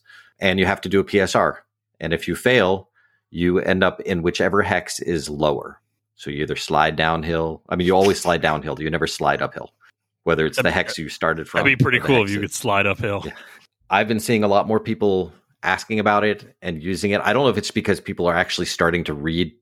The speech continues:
Speaker 1: the Battle Mech manual now, and they're like, "Oh, you can do that."
Speaker 2: I, I
Speaker 1: And so
Speaker 2: think
Speaker 1: they want
Speaker 2: so,
Speaker 1: to.
Speaker 2: actually. Like, it's on the list of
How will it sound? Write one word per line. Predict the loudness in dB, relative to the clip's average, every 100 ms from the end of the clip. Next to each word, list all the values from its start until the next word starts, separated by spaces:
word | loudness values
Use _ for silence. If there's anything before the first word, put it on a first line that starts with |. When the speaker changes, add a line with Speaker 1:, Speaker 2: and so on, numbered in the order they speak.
| -4
Speaker 1:
the | 2
Battle | 2 2
Mech | 0 0
manual | 0 2 2
now, | 2 2 0
and | -2
they're | -2
like, | -2 -4 -2
"Oh, | 2 2 0 -6
you | -6 -2
can | 2 2 2
do | 0
that." | -2 -6 -12 _ -20 -20 -6
Speaker 2:
I, | -4 0
I | 0
Speaker 1:
And | 0
so |
Speaker 2:
think | 0 0
Speaker 1:
they | 0
want | 2 6
Speaker 2:
so, | 6 4
Speaker 1:
to. |
Speaker 2:
actually. | 0 -4 -4 -4 -8 _
Like, | 0 2
it's | 0 -4 -2
on | 2 4
the | 4 2
list | 2 0 0 -2
of | -2 -4 -20